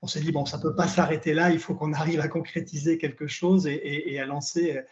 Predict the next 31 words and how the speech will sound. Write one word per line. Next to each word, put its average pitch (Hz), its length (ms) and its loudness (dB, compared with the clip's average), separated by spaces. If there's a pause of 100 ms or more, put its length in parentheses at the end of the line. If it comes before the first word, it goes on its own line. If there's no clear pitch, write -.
ce - 140 -2
groupe. » 139 200 0
Alors, 123 100 -4
ce - 100 -6
groupe 170 320 -2
qui, 147 200 -8
qui - 140 -10
a 151 80 -2
vocation 151 640 -2
à, 117 180 -4 (560)
à, 131 180 -6
à, 156 360 -10
à 131 40 -8
s'étendre 208 580 2
et 143 140 0
à, 131 160 -2
à 143 160 -6
se - 100 -14
transformer 151 340 -6
en 165 100 0
une 147 160 0
communauté 185 540 4
finalement. 131 460 -4 (420)
Et 151 80 -2
l'idée 190 280 6
de 165 80 -2
départ, 190 420 2
c'était, 202 460 0
euh, 143 300 0 (240)
le 165 120 0
pharmacien, 185 880 2